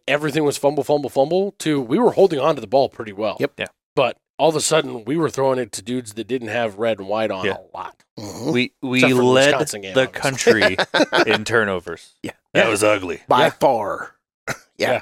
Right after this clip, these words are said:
Speaker 3: What do you got for yours?
Speaker 2: Uh, my bad and ugly can be very interchangeable. One of 'em is exactly what you guys brought up, 'cause I could literally make an argument that this one is bad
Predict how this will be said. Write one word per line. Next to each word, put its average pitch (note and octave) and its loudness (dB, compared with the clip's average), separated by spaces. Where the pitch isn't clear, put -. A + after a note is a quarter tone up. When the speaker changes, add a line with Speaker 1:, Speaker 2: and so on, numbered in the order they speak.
Speaker 3:
What - -4
do B2 6
you A#2+ 4
got A2 4
for A2+ -2
yours? G2+ 0
Speaker 2:
Uh, E3+ 4
my F#3 4
bad E3 2
and D#3+ 0
ugly D3 2
can C#3 -2
be B2+ -2
very B2 4
interchangeable. B2 0
One B2 2
of A#2 0
'em A#2 -2
is A#2 -2
exactly G#2 -4
what G#2 -4
you F3 0
guys D3 4
brought B2+ 0
up, B2+ 2
'cause B2+ -4
I C3+ 0
could C#3 -6
literally D3+ 4
make C#3 2
an C3+ -2
argument C3+ 0
that A#2 -2
this C3+ 2
one C3+ 2
is B2 -4
bad D3 4